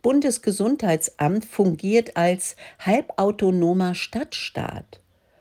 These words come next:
Und die Regierungsbeamten und ihre jeweiligen Höflinge handeln entsprechend. Um diese Analogie zu vervollständigen, funktioniert der Kongress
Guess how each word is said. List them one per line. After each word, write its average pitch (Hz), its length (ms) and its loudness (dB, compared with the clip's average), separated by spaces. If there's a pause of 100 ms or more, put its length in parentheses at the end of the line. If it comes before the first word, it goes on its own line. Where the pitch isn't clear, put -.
(220)
Und 135 200 -2
die 131 220 2
Regierungsbeamten 175 1300 0
und 180 220 0
ihre 123 240 -2
jeweiligen 139 840 0
Höflinge 180 720 2 (260)
handeln 139 600 0
entsprechend. - 920 -8 (1300)
Um 190 140 6
diese 254 320 2
Analogie 180 720 0
zu - 180 -2
vervollständigen, 151 1300 -2 (160)
funktioniert 226 1000 0
der 170 120 0
Kongress 147 960 -2